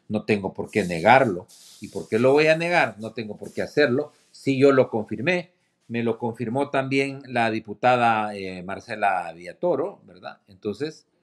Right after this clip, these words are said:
no, no hay más, ¿verdad? Más que decir lo, lo siguiente, miren, ¿verdad? Eh, que es el hecho de que... Eh, le digo yo al señor, porque todo empezó porque él postea ahí mismo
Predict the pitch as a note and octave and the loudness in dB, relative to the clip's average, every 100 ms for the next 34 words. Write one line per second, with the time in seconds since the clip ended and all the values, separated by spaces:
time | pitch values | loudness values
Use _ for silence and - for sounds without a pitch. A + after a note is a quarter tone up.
0 | _ _ _ _ _ _ - F#2+ G2 F#2+ | _ _ _ _ _ _ -14 -6 -4 -2
1 | F2+ F2 E2+ F#2 - G2 G2 F#2 F#2 F2+ | -2 -2 -6 -12 -10 -4 0 2 2 6
2 | F#3+ A3 - - - - E2+ D#2 F2 E2+ | 6 4 -2 -20 -20 -20 -20 -16 -14 -10
3 | E2+ G#2 - G#2+ F#2 E2+ - - _ _ | -4 -4 -2 -2 -2 -4 -10 -20 _ _
4 | _ - F#2+ - G#2 G#2+ G#2+ - F#2 F#2 | _ -6 -4 -2 2 2 2 -6 -6 -4
5 | F2 F2+ F#2+ F2 - F#2+ E3 F3 - E2+ | -4 -6 -6 -6 -4 2 4 2 -2 -6
6 | E2 D#2 D2 _ _ _ _ - D#2+ E2+ | -6 -10 -14 _ _ _ _ -18 -12 -8
7 | A2 - _ F2+ F2 E2+ F2 _ - G2+ | -10 -12 _ -10 -6 -6 -10 _ 4 8
8 | G2+ A#2 - - A2 G#2 A2 - C3 B2 | 8 8 4 -8 -2 2 2 0 0 2
9 | A#2 A#2 C3+ C#3 - _ _ _ _ G2 | 2 0 -4 -4 -6 _ _ _ _ -14
10 | F#2 F2 E2 E2 D#2+ D#2+ D#2 D2+ D2+ - | -10 -8 -8 -8 -8 -10 -12 -14 -18 -20
11 | _ _ _ - G2 F#2 G#2 G#2+ A2 A#2 | _ _ _ -2 0 2 2 4 6 4
12 | B2 A#2 C3 E3 G3+ - A#2+ C3+ C3 - | 2 -2 -6 -4 -4 -4 -8 -8 -8 -2
13 | G3 A3 G#3 G#3+ - G#3+ A3 G3+ - D#3 | 0 0 0 -2 0 -2 -2 -8 -6 -4
14 | C#3+ F3 F#3 D#3+ C3 - C#3+ D3 D3+ B2+ | -2 -4 -8 -16 -18 -4 -2 -2 -2 -6
15 | B2+ C#3+ D3+ D#3+ F3+ F#3+ | -6 -8 -12 -14 -14 -16